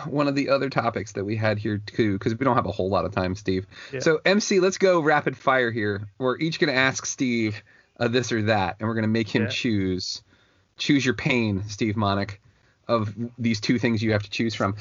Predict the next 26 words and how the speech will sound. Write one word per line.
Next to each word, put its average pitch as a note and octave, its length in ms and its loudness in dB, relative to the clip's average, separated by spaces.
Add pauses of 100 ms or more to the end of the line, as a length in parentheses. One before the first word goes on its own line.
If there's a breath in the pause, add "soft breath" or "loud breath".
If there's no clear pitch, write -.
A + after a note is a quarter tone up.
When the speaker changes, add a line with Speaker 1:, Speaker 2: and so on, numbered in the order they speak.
(220 loud breath)
Speaker 1:
I'm F3+ 140 4
gonna G3+ 180 4
make D#3+ 280 2
you D3+ 220 0
choose. G#2+ 640 0
I C3 80 2
wanna C#3+ 160 4
start C3 300 2
here A2 200 -2
'cause A2+ 120 -4
I B2+ 80 4
already B2+ 220 4
know A#2 140 2
what A2 100 2
I A2 40 2
wanna G#2+ 140 0
start. G#2+ 180 0
I C3 40 2
wanna F3 140 4
start C3+ 180 2
with A#2 320 -4
the A2+ 80 -4
big A#2 200 2
guns G#2 280 0
here, F#2 220 -2
okay? A2 240 2